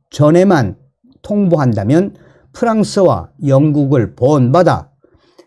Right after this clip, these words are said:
핵 공격 억제를 위한 적당한 수준의 무기고 건설에 대한 법적 자유를 획득할 수 있을 것이라고 윤석열 대통령의 대한민국, 한국 핵무장론에 대해서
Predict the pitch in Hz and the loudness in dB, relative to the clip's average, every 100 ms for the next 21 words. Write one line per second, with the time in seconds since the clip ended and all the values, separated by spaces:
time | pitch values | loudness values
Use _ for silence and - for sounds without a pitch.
0 | _ - 240 220 - - 139 156 160 175 | _ 0 2 0 -2 -4 0 2 2 0
1 | - - 185 - - 185 170 139 110 123 | 0 0 0 0 0 2 4 2 0 0
2 | 170 147 _ _ _ - 139 135 - 185 | 0 -4 _ _ _ -8 -6 -6 -2 0
3 | 180 156 139 143 156 160 110 90 107 151 | 2 2 0 -4 -2 0 -2 -4 -2 0
4 | 165 196 180 123 - 131 151 139 131 113 | 0 0 2 0 -2 -2 0 2 2 0
5 | 104 120 165 165 - _ _ 131 135 - | -2 -2 -4 -6 -18 _ _ -2 -2 -4
6 | - 147 95 _ _ _ - 92 92 92 | -8 -6 -6 _ _ _ -16 -10 -8 -6
7 | 101 143 151 - _ _ 202 202 - 170 | -2 -2 -2 -8 _ _ -8 -8 -8 -8
8 | - 131 104 - 175 - 151 131 120 - | -6 -6 -6 -2 -2 -2 -4 -6 -6 -4
9 | 120 107 - - 113 101 131 123 85 - | -4 -4 -8 -8 -6 -4 -2 -2 -4 -14
10 | _ _ 135 143 160 151 127 107 107 - | _ _ -2 0 2 0 0 -2 -8 -6
11 | 110 104 98 127 143 - _ _ 113 117 | -6 -4 -2 -2 -4 -6 _ _ -8 -2
12 | 139 139 120 95 - - 180 165 131 - | 2 2 0 -2 -12 -6 -4 -2 -4 -6
13 | _ _ _ _ 185 190 165 139 135 135 | _ _ _ _ -4 -2 0 0 0 0
14 | 120 120 113 101 95 95 127 135 | 0 -2 -4 -6 -10 -6 -2 -2